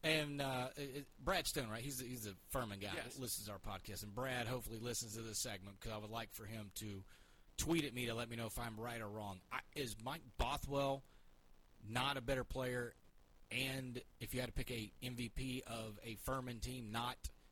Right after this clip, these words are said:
Speaker 1: more important than Noah Gurley? I would argue Clay Mounts is still above Noah Gurley. I, and now, I'm an Alex Hunter fan, but I'm not arguing that Alex Hunter is the best player on the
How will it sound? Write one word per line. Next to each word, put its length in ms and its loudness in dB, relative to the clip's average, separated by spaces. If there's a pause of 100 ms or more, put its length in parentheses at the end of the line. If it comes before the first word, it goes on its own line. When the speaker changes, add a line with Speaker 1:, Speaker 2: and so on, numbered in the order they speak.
(240)
Speaker 1:
more 300 2
important 640 -2 (760)
than 580 0 (380)
Noah 220 4
Gurley? 480 2
I 120 8
would 160 6
argue 520 4
Clay 260 4
Mounts 640 4 (440)
is 160 2
still 440 4
above 400 4
Noah 240 2
Gurley. 400 4 (280)
I, 220 12
and 140 10 (480)
now, 240 6
I'm 220 6
an 80 6
Alex 300 4
Hunter 260 2
fan, 240 2
but 100 8
I'm 120 6
not 180 6 (160)
arguing 360 6
that 180 6
Alex 360 6
Hunter 480 2 (960)
is 180 2
the 100 2 (160)
best 260 8
player 260 6
on 220 4
the 80 -2